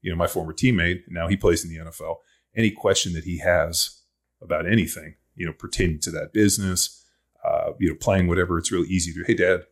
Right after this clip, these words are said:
like, I'm going through this problem, or I have this, or what do you think of on this?"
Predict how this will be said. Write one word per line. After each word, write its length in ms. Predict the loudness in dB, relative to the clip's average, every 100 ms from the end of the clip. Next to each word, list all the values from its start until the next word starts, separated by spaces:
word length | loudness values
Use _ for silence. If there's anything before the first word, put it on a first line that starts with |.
| _
like, 120 | -18
I'm 80 | -6
going 220 | 0 0
through 120 | 0
this 120 | -4 -6
problem, 520 | 0 2 2 -4 -8
or 100 | -8
I 100 | 0
have 140 | 0 2
this, 320 | 2 2 0
or 100 | -4
what 60 | -6
do 60 |
you 60 | -6
think 160 | -10
of 100 | -14
on 120 | -16 -6
this?" 320 | -4 -4